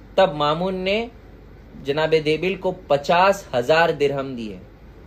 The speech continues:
और इमाम अलैहिस्सलाम ने भी almost उतने ही पैसों से उन्हें नवाजा। जनाब देबिल ने कहा, "मौला, मुझे पैसा नहीं चाहिए, मुझे आप जो है आपकी अबा दे दीजिए जो मेरे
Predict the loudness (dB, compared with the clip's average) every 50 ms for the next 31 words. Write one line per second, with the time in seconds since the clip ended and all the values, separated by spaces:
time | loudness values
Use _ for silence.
0 | -6 -2 -2 -2 -2 -2 -2 -2 -2 -2 -2 -2 -2 -2 -4 -4 -8 -8 -6 -4
1 | -4 -4 -4 -4 -4 -2 0 0 0 0 -2 -6 -8 -10 -12 -14 -10 -8 -8 -6
2 | -6 -6 -4 -4 -4 -2 -4 -6 -8 -6 -6 -6 -4 -4 -2 -2 -2 -2 -4 -8
3 | -18 -20 -20 -16 -10 -6 -4 0 0 0 0 0 -2 -4 -4 -8 -16 -20 -20 -20
4 | -20 -20 -20 -20 -20 -20 -20 -20 -20 -20 -20 -20 -20 -20 -20 -12 -6 -2 2 2
5 | 2 2 2 -2 -2 -2 -2 0 0 0 0 2 2 2 2 2 0 -2 -4 -2
6 | 0 0 0 0 0 0 -2 -2 -2 -4 -6 -6 -4 -6 -4 -4 -6 -8 -10 -12
7 | -16 -20 -20 -14 -6 -4 -2 -2 0 2 2 2 2 2 2 2 2 2 2 2
8 | 0 -2 -2 -2 -6 -10 -8 -6 -4 -2 2 2 4 4 4 2 0 -4 -4 -6
9 | -8 -8 -8 -6 -6 -4 -4 -2 0 0 0 0 0 -4